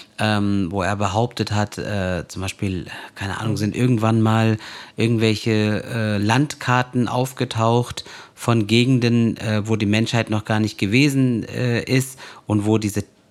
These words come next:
Speaker 1: Technologie noch gar nicht vorhanden sein hätte sollen. Äh, und diese Landkarten von diesen Regionen sind wohl so, ähm, akribisch gut und, und wahrheitsgetreu gezeichnet worden,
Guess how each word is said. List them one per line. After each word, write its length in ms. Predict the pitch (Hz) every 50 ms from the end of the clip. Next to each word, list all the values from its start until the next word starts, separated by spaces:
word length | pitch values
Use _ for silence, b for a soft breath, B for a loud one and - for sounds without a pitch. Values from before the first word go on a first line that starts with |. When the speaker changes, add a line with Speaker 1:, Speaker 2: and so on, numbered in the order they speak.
| 110 113 110 -
Speaker 1:
Technologie 1200 | - 117 120 113 - - 117 113 113 113 113 120 113 113 110 104 104 107 120 147 170 170 147 139 B B B B B B B -
noch 180 | 110 110 -
gar 160 | - 117 113
nicht 140 | 117 113 -
vorhanden 580 | - - 104 98 113 135 160 - - 127 120 110
sein 440 | 101 110 104 104 104 101 98 95 92
hätte 320 | - - 110 - - 107
sollen. 580 | 95 95 107 101 101 101 110 120 135 151 156 B B B B B B B B B
Äh, 200 | - 110 110 110 -
und 180 | - 117 110
diese 400 | 107 113 107 113 117 113 107 95 - - - 80 73 60 - 135
Landkarten 800 | 110 98 107 123 135 131 131 - - 117 120 120 - - 123 120
von 160 | - - 123 123
diesen 220 | 127 120 123 117
Regionen 480 | 110 110 107 107 107 107 113 113 110 104
sind 240 | 110 113 110 107
wohl 200 | 110 104 107 104
so, 480 | 101 90 90 104 110 123 135 147 156 151 B B B B B B B B B - -
ähm, 920 | 117 117 113 113 110 107 107 101 92 69 67 65 71 69 71 92 85 64 -
akribisch 600 | - 117 123 - - 143 156 156 147 131 - -
gut 340 | - 151 170 185 180 - -
und, 300 | - - 123 120 113 -
und 240 | - 110 113 110 117
wahrheitsgetreu 880 | 120 127 135 143 135 131 - - 120 117 - - 117 117 117 113 113 110
gezeichnet 920 | - - - - - 110 120 127 139 131 - 151 139 131 131 - - 120 117
worden, 560 | 123 120 117 120 120 123 127 120 120 123 127